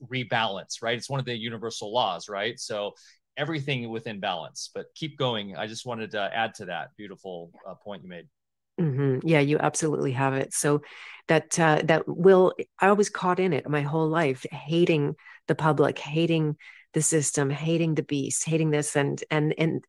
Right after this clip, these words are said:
Speaker 2: to me, that's a, that's a psyop by design, because if we manage to take out the public, oh boy, we're going back to caveman days. And not very many people are gonna survive that. So, and it won't be pleasant. I don't, I don't think. I kinda like our world.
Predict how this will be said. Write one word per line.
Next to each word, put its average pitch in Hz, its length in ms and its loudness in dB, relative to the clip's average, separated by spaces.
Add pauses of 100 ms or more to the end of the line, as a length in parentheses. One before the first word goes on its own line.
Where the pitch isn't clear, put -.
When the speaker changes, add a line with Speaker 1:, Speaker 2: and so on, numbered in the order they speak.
(100)
Speaker 2:
to - 120 2
me, 175 180 8
that's 156 260 6
a, 156 160 4
that's 151 260 2
a 160 40 2
psyop 147 460 2
by 147 180 2
design, 151 520 -2 (460)
because 160 320 4
if 151 180 4
we 175 120 8
manage 175 400 4
to 147 100 -4
take 160 280 0
out 165 260 0
the 156 100 -2
public, 180 460 0 (120)
oh 165 160 4
boy, 143 400 0 (260)
we're 147 100 -2
going 147 240 4
back 139 200 2
to 139 80 -4
caveman 131 440 0
days. 127 360 -4 (1300)
And 139 300 4
not 147 200 6
very 156 280 6
many 143 180 4
people 143 240 0
are 139 60 2
gonna 135 160 -2
survive 123 420 -2
that. - 300 -10 (180)
So, 143 440 6
and 139 120 6
it 139 80 4
won't 147 180 4
be 180 120 8 (180)
pleasant. - 520 2 (640)
I 143 100 0
don't, 135 220 0
I 135 140 4
don't - 180 0
think. - 180 -10 (420)
I 170 60 6
kinda 254 260 6
like 180 260 8
our 202 100 6
world. 208 260 4